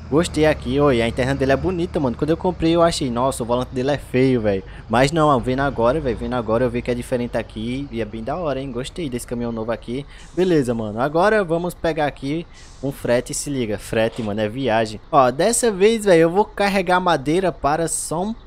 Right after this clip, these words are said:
Paulo, mano. Nossa, é uma viagem aí da hora, tá? Perto até, mano, vale aí dezenove mil. Eu vou aceitar, tá, pessoal? Vamos lá, ó, levar madeira. Agora, o que é que a gente vai fazer?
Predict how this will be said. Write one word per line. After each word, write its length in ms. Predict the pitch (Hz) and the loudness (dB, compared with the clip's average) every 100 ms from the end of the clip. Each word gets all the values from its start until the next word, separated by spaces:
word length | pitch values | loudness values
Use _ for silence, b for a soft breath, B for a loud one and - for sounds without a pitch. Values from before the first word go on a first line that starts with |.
| - | 0
Paulo, 340 | 131 190 202 | 2 2 2
mano. 220 | 160 123 | 0 -2
Nossa, 320 | 113 123 180 | -2 -2 -2
é 40 | 190 | -4
uma 40 | |
viagem 300 | 180 190 180 | -2 -2 0
aí 80 | 180 | 0
da 220 | 170 190 | 0 2
hora, 260 | 165 139 165 | 4 4 2
tá? 340 | - 139 151 139 - | -2 -2 -4 -8 -4
Perto 300 | 123 135 147 | 2 2 2
até, 280 | 139 - 120 | -2 0 0
mano, 300 | 131 120 107 | 0 -2 -2
vale 260 | 101 123 127 | 2 2 4
aí 180 | 123 123 | 0 -2
dezenove 460 | 120 127 131 135 | -4 0 0 0
mil. 320 | 131 110 123 135 B - | -2 -2 -2 -4 B -2
Eu 140 | 151 | 0
vou 160 | 190 196 | 4 2
aceitar, 440 | 190 185 - 143 | 2 0 2 2
tá, 160 | 143 160 | 2 -2
pessoal? 440 | 170 156 147 113 | -2 -2 2 2
Vamos 180 | 113 127 | 0 0
lá, 160 | 120 127 | 2 2
ó, 60 | |
levar 320 | 104 113 120 127 | 2 2 2 2
madeira. 560 | 147 143 120 127 139 B B - | 2 -2 -2 -2 -2 B B 0
Agora, 360 | 147 151 165 | 2 4 4
o 40 | 196 | 2
que 60 | |
é 40 | 202 | 0
que 60 | |
a 40 | 196 | 0
gente 100 | 190 | 0
vai 80 | 185 | 0
fazer? 480 | 196 170 143 110 | 0 0 0 -2